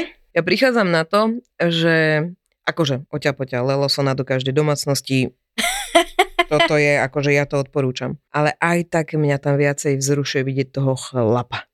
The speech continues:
Speaker 1: Všetko Lelosona vyrieši za päť sekúnd tvoj problém. Ale ja
Speaker 2: Mhm.
Speaker 1: chcem aj ten problém občas. <laughs>
Speaker 2: Áno.
Speaker 1: Chcem tam aj ten problémový typ, čo tam stojí s tým stoporeným penisom proste.
Speaker 2: Tak ja si občas predstavujem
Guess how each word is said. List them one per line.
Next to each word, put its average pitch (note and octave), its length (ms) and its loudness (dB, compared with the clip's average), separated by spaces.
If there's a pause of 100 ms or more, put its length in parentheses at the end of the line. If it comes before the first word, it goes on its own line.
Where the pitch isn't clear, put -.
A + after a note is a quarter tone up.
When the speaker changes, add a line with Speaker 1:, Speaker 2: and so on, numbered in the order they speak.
(140)
Speaker 1:
Všetko A3+ 640 2
Lelosona G3 600 2
vyrieši F3+ 520 2
za D#3+ 180 4
päť D3 320 -2
sekúnd C#3+ 220 -2
tvoj C#3 160 -2
problém. C3 480 -4 (200)
Ale D#3 240 0
ja E3 180 2
Speaker 2:
Mhm. E3+ 60 -2
Speaker 1:
chcem G3 160 0
aj F3 120 2
ten D#3 140 -2
problém D3 320 -2
občas. - 400 -8 (540)
<laughs> - 500 0
Speaker 2:
Áno. D4 160 4
Speaker 1:
Chcem B3 120 4
tam C#4 120 4
aj A#3+ 140 2
ten G#3 140 2
problémový G#3+ 540 4
typ, G3+ 200 0
čo F#3+ 100 0
tam F3+ 140 2
stojí F3 240 0
s - 80 -6
tým D#3+ 100 2
stoporeným C#3+ 540 0
penisom B2+ 420 -2
proste. B2+ 400 -6 (200)
Speaker 2:
Tak D4 220 2
ja C4+ 200 2
si C#4 180 2
občas C4 300 0
predstavujem B3+ 580 2